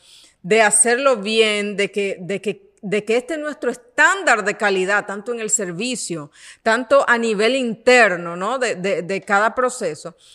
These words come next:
Cuando yo estandarizo, lo que hago es asegurarme de que todas las partes, todas las áreas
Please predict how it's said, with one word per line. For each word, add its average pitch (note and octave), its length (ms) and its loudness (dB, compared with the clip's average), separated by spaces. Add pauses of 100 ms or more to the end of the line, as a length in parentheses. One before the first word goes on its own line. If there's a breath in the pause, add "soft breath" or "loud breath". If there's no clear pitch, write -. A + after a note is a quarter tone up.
(100)
Cuando A#3 260 4
yo A3 160 2
estandarizo, C4 840 -2
lo G3+ 160 -2
que G#3+ 100 -2
hago A3+ 180 0
es C4 120 -4
asegurarme G#3+ 1500 0 (200)
de F#3+ 320 -8
que F#3+ 160 -6
todas F#4 880 0
las G#3 220 -4
partes, G#3+ 640 0
todas A#3+ 280 0
las A#3+ 280 -4
áreas D#3 500 0